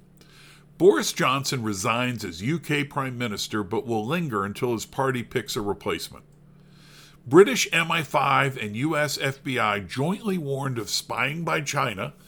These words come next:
Chinese attempts to influence local and state elections, and actions to minimize sanctions if China were to invade Taiwan. Japan passed a law making it a crime to insult someone online. The penalty is up to a year in jail.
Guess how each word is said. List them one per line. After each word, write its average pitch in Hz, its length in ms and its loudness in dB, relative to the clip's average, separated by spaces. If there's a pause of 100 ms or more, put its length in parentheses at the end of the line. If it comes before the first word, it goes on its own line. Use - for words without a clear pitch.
(300)
Chinese 143 520 -4
attempts - 540 -6
to 127 180 -6
influence 143 540 -6
local 143 440 -2
and 139 120 -6
state 143 320 -2
elections, 123 640 -4 (320)
and 143 260 -6
actions 185 600 -2
to 143 100 -4
minimize 143 640 -2
sanctions 151 580 -4
if 123 140 -4
China 175 400 -2
were 135 160 -2
to 135 220 -4
invade 120 480 -4
Taiwan. 107 580 -4 (960)
Japan 170 580 0
passed 190 400 -2
a 185 40 0
law 139 220 -2
making 143 380 -4
it 139 100 -4
a 110 60 -4
crime 139 760 -6
to 139 220 -8
insult 175 480 -2
someone 127 320 -2
online. 120 560 -4 (460)
The 208 100 -4
penalty 226 520 -2
is 143 140 2
up 151 160 -2
to 156 160 0
a 131 60 0
year 123 340 0
in 117 100 -6
jail. 101 360 -4